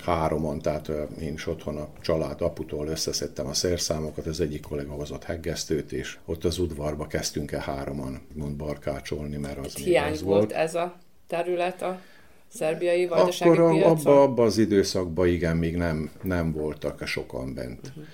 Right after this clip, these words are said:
Speaker 1: bent Szerbiába. Most már ugye van, van rengeteg külföldi cég,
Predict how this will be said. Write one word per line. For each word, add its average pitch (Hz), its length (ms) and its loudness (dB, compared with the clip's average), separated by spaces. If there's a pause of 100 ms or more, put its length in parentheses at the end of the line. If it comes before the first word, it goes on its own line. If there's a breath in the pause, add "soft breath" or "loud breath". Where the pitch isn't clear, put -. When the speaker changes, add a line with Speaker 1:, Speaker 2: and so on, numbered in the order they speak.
(100 loud breath)
Speaker 1:
bent 73 200 -4
Szerbiába. 85 1000 0
Most 82 260 -4
már 76 220 -4
ugye 78 180 -4
van, 76 340 -6 (140)
van 78 200 -6
rengeteg 71 480 -6
külföldi 71 520 -8
cég, - 440 -6